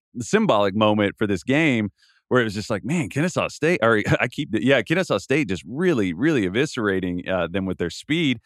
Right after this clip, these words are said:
But then at the end of the game, Nunge gets redemption. He gets the, he gets the low man, rotates, perfect timing, rotates and gets a block on Burden to seal the deal for Xavier, and the, and they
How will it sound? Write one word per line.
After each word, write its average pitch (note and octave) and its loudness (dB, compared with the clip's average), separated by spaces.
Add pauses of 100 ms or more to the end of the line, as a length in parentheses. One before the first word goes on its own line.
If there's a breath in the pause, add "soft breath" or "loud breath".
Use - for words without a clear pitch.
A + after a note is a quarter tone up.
(260 soft breath)
But E3 0
then F#3 2
at F3+ 2
the F3 0
end G3 2
of F#3+ -4
the F#3 2
game, G3+ 0 (500)
Nunge A2+ 0
gets G#2 -4
redemption. G2 -2
He G#2+ -2
gets G#2+ -2
the, G2 -2
he A2 -2
gets A2+ -2
the F#2+ 0
low A2+ 2
man, A#2+ 4
rotates, A#2 2 (160)
perfect D#3 2
timing, B2 2
rotates A2+ 2
and G#2 -2
gets G#2 -2
a G2+ -4
block G2+ 2
on C#3 2
Burden A2 4 (300 soft breath)
to G#2 -4
seal B2 0
the G#2 -2
deal G2+ -2
for G2 -8
Xavier, G2+ 0
and F#2 -2
the, - -4
and F#2 -4
they F2+ 0